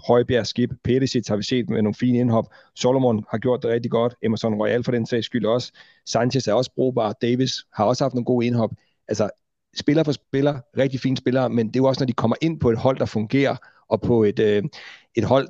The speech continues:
der har relationerne, og hvor det er noget nemmere at komme ind. Så det der med, når man skifter så mange spillere,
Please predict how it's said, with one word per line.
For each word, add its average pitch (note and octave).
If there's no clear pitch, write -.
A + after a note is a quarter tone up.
der A#2+
har A#2+
relationerne, A#2+
og G#2+
hvor A#2
det A#2
er A2
noget A#2
nemmere A#2+
at A#2
komme A2+
ind. A#2
Så A#2+
det C3
der C#3
med, C3+
når C#3
man A#2
skifter C3
så D#3+
mange C3
spillere, A#2